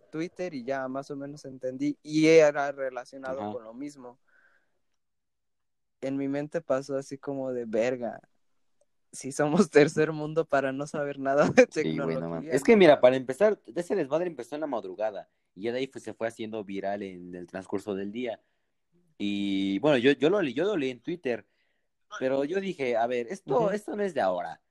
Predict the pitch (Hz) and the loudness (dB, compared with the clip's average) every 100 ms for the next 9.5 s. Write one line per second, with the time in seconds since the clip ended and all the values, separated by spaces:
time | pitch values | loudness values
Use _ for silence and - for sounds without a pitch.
0 | _ - 104 117 147 170 214 143 - 123 | _ -14 -6 -2 -2 -2 -2 -2 -4 -6
1 | 143 127 101 90 - 113 127 - 107 107 | -2 -2 -4 -6 -4 -4 -4 -2 -2 -2
2 | 110 - 208 - 214 - 165 - 143 156 | -6 -6 -6 -4 -8 -6 -12 -6 2 4
3 | 107 107 131 135 - 139 - 147 190 _ | 4 0 0 -2 -4 -10 -4 -4 -4 _
4 | _ _ - 104 101 110 135 131 139 - | _ _ -8 -8 -6 -6 -8 -8 -4 4
5 | 107 - 139 165 _ _ _ _ _ _ | 4 4 -2 -2 _ _ _ _ _ _
6 | - 185 214 226 214 202 185 185 185 127 | 0 0 4 4 4 4 2 2 0 0
7 | 127 160 139 127 95 - 113 113 131 139 | 2 2 2 0 -2 -4 -2 0 0 0
8 | 139 143 131 107 101 90 98 101 101 110 | -2 -4 -6 -6 -6 -8 -8 -6 -6 -8
9 | 123 113 123 196 | -10 -6 -4 -6